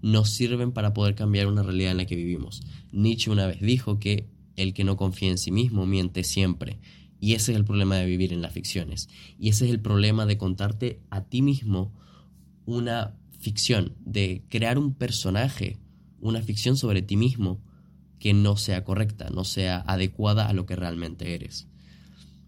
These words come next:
Y después, eh, para más o menos cerrar, tenemos como la visión de la ficción en la historia, eh, teniendo en cuenta que la historia es una gran ficción.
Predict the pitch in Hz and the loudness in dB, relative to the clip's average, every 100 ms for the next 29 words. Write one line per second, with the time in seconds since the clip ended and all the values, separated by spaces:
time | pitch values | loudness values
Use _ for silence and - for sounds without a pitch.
0 | - - - - - - - - - - | -20 -20 -20 -20 -20 -20 -20 -18 -16 -6
1 | - 113 107 127 135 - - - 78 57 | 0 0 2 2 2 -2 -18 -10 -8 -6
2 | - 69 95 92 87 - - 95 92 92 | -8 -6 -2 -2 -4 -10 -6 -2 0 2
3 | 92 92 95 107 - 95 101 - 104 95 | 0 0 0 0 -2 0 -2 0 0 0
4 | 95 98 98 107 135 - - - - 107 | 0 0 0 0 -2 -8 -20 -16 0 2
5 | 101 101 101 98 107 110 98 104 - 90 | 2 0 -2 0 0 2 0 -2 -4 -2
6 | 113 170 - - - - - - - - | 0 0 -6 -20 -20 -20 -20 -20 -16 -2
7 | 101 104 104 107 107 110 110 104 101 - | 0 2 4 4 2 -2 -2 -2 -4 -6
8 | 120 - - 170 190 190 - 123 95 95 | -8 -8 -6 -4 -2 -2 0 0 0 0
9 | 117 123 - 104 - - 101 | 0 -2 -4 -6 -6 -8 -10